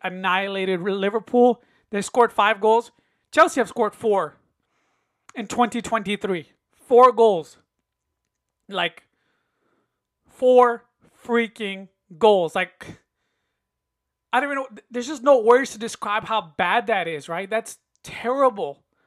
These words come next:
And it can't be the players because we just spent close to seven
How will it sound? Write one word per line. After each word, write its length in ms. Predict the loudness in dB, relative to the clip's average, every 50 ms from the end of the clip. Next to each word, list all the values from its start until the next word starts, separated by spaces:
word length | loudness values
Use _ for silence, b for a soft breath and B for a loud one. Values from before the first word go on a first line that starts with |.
| _ _ _ _ _ _ _ _ _ _ _ _ _ _ _ _ _ _ _ -6
And 440 | -4 -4 -2 -2 -4 -6 -8 -10 -14 _ _ _ _ _ _ _ _ _ _ -14
it 160 | -14 -12 -6
can't 240 | -2 -2 -2 -2 -2
be 100 | -4 -2
the 120 | -2 -2
players 320 | -4 -2 -2 -2 -2 -2
because 320 | -4 -8 -10 -8 -8 -8 -6
we 200 | -6 -8 -8 -8
just 240 | -8 -10 -12 -12 -14
spent 380 | -14 -8 -6 -6 -6 -8 -10
close 320 | -8 -6 -6 -6 -6 -8 -14
to 80 | -18
seven 600 | -18 -16 -10 -6 -4 -4 -4 -4 -6 -6 -6 -6